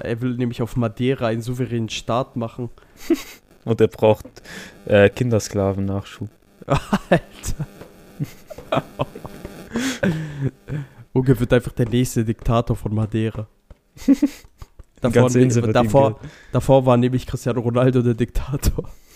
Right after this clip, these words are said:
Speaker 1: <laughs>
Speaker 2: Doch seine Re-,
Speaker 1: Er hat im
Speaker 2: sein
Speaker 1: Dunkeln
Speaker 2: Reich ist
Speaker 1: agiert.
Speaker 2: vorbei.
Speaker 1: Er hat im Dunkeln agiert.
Speaker 2: Der hat sich so im Underground hochgearbeitet.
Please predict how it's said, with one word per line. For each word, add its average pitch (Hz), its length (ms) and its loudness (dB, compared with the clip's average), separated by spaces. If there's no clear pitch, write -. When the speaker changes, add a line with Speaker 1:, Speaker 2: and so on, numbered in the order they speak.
Speaker 1:
<laughs> - 480 -14
Speaker 2:
Doch - 140 -10
seine 107 420 2
Re-, 110 140 -4
Speaker 1:
Er 123 80 -4
hat 139 160 0
im 135 40 0
Speaker 2:
sein - 220 6
Speaker 1:
Dunkeln 117 240 6
Speaker 2:
Reich 120 160 4
ist 110 80 0
Speaker 1:
agiert. 123 100 4
Speaker 2:
vorbei. 104 440 0
Speaker 1:
Er 123 80 -4
hat 120 120 -6
im 120 120 -6
Dunkeln 135 400 4
agiert. 117 440 0
Speaker 2:
Der 104 160 0
hat 107 100 0
sich - 100 -8
so 117 100 2
im 107 140 2
Underground 107 720 2
hochgearbeitet. 98 920 -2